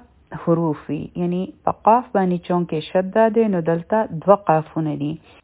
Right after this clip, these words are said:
یعنی په اولنی قاف باندې سکون دی او په دویم باندې کسره، یعنی زیر دی. نو هر کله چې مونږه په یو حرف باندې ودرېږو، نو هغه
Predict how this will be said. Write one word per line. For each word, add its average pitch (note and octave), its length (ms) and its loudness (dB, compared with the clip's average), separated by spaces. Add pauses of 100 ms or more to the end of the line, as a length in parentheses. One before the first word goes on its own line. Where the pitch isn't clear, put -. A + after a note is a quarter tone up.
(340)
یعنی E3+ 360 0 (180)
په F3+ 140 -2
اولنی E3+ 400 2 (200)
قاف A3 200 -4 (120)
باندې E3+ 220 -2 (120)
سکون F#3 380 -4 (100)
دی A#3 120 2 (140)
او E3+ 100 -2
په D#3+ 220 -4
دویم D#3+ 300 0
باندې E3+ 260 -2 (140)
کسره، F3+ 380 -4 (120)
یعنی F3+ 200 -2 (120)
زیر D3+ 280 -2 (120)
دی. C#3 120 -6 (680)
نو F#3+ 80 -2 (120)
هر A#3 120 4 (100)
کله G3+ 200 0
چې - 240 -8
مونږه G3+ 320 0 (500)
په F3 60 0 (120)
یو F3 100 2 (100)
حرف A#3+ 240 0 (120)
باندې F3 260 2 (120)
ودرېږو، G3 640 0 (800)
نو F3 80 0 (120)
هغه D#3+ 300 0